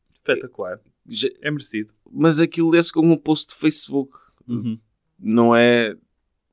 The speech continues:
Speaker 2: em termos dos livros da pizza que, que eu li, é dos mais legíveis.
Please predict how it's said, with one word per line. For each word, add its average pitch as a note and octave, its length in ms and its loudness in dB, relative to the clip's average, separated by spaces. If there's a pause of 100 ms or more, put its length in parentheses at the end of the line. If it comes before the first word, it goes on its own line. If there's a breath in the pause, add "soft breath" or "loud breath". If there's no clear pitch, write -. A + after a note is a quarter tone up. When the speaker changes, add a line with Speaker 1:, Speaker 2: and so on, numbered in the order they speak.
(320)
Speaker 2:
em D3 100 2
termos D#3 420 6
dos B2+ 180 -2
livros B2+ 340 4
da A#2+ 140 6
pizza C3 420 0
que, A#2 280 -2
que B2+ 140 -2
eu A#2+ 140 4
li, C3+ 260 8
é C#3 80 6
dos C3 120 -6
mais C3+ 240 2
legíveis. C3+ 760 2